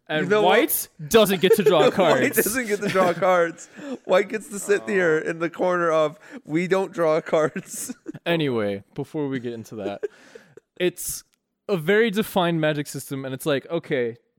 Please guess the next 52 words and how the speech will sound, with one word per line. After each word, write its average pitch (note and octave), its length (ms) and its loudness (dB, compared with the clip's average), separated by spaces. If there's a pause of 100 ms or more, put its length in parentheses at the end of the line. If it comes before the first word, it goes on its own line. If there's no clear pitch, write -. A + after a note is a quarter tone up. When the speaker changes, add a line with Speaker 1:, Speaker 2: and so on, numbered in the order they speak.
Speaker 1:
so F3+ 560 0 (440)
things A3+ 260 0
that G#3 140 0
invoke F#3 420 -2
holy E3+ 240 0
beings C#3 380 -4
are C#3 80 -8
always D#3 320 -4
either D3+ 180 -2
going C#3 240 -4
to B2 100 -16
heal A3 680 -2
or D#3+ 180 -2
summon E3 360 -6
a C3+ 140 0
really, D#3 540 2 (340)
like, B2+ 260 -2
big D3+ 200 -2
bag D3+ 220 -2
McG-, D3 420 -8
MacGuffin D3 420 -4
that, C3 160 -8 (100)
like, C3 240 -4
the C#3+ 80 -6
main C3+ 180 -6
character C#3 280 -6
has B2+ 120 -8
to B2 80 -18
deal A2+ 200 -8
with. G#2+ 220 -12
Speaker 2:
Yep. D3+ 160 0 (560)
Speaker 1:
Or, E3+ 260 0 (100)
and, E3 220 2
like, D3+ 180 0
when D#3 140 0
it D#3 80 -2
refers E3 500 -4
to, - 160 -10
like, D#3 260 0
a C#3+ 100 -4
demon E3+ 480 -6
or C3+ 180 -4
a B2+ 60 -6
dark D3 280 -4
necromancer D3 500 -8
or D3+ 60 -4
something D#3 180 -8
like D3 180 -8
that, C#3+ 280 -2
you C3+ 80 -8
know, C#3 280 -4
like, C3 320 -4